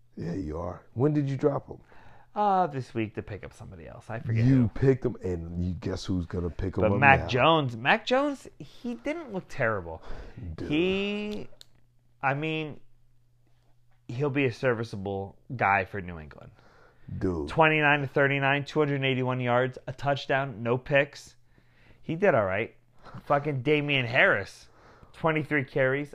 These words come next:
Speaker 2: a hundred yards.
Speaker 1: Dude.
Speaker 2: Two catches for seventeen.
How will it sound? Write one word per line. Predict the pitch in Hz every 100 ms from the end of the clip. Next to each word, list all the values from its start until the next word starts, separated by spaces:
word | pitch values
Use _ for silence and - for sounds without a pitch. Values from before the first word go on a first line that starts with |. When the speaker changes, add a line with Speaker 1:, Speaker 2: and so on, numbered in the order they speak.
| -
Speaker 2:
a |
hundred | - 127 117 107
yards. | 104 95 127 170 - - _ - - -
Speaker 1:
Dude. | 82 85 76 -
Speaker 2:
Two | 156
catches | 139 143 131 139 135
for |
seventeen. | 131 131 120 123 131 123 147